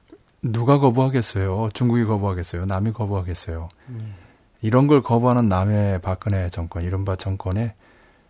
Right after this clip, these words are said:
Speaker 1: 본질, 예, 친미 친일 사 대 매국의 본질, 반민족 반통일,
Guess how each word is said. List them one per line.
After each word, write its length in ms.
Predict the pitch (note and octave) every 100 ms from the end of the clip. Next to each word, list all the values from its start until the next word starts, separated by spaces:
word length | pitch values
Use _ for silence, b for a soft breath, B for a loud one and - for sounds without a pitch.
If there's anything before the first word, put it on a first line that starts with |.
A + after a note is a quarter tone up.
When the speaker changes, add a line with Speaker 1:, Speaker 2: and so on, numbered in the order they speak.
| b _
Speaker 1:
본질, 420 | - C3 B2+ F#2 - _ _ _ _ _ _ _
예, 140 | G2+ F2+
친미 300 | - B2+ A#2
친일 480 | - A2+ G#2+ G2+ G2
사 400 | - - E2 F2+
대 140 | G2+ A#2+
매국의 380 | A#2 G#2+ G2+ F2
본질, 560 | E2 D#2 D2+ G#2 A#2+ - b b b b b _
반민족 760 | - F#2+ G#2 G#2+ G#2+ G#2 A2 -
반통일, 920 | E2+ F2+ G2 G2+ - - G#2+ F#2+